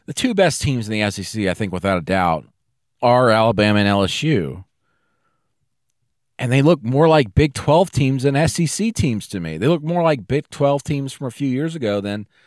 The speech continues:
an S E C team nowadays. I don't mean that as disrespect. I just, they're just giving up more points than I'm accustomed to seeing from them.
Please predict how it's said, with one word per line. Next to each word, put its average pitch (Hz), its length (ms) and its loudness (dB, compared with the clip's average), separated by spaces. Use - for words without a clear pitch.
an 123 100 -8
S 135 160 -4
E 135 60 -6
C 196 280 -8
team 117 260 -8
nowadays. 71 800 -14
I 156 60 -8
don't 175 180 0
mean 170 120 2
that 156 100 0
as 120 160 -2
disrespect. 135 720 -4
I 120 40 2
just, 101 280 -8
they're 120 120 -2
just 123 220 -4
giving 123 240 0
up 120 140 0
more 113 160 0
points - 460 -2
than 98 420 -6
I'm 104 120 -4
accustomed 127 440 -6
to - 60 -10
seeing 240 260 -6
from 85 240 -6
them. 69 220 -12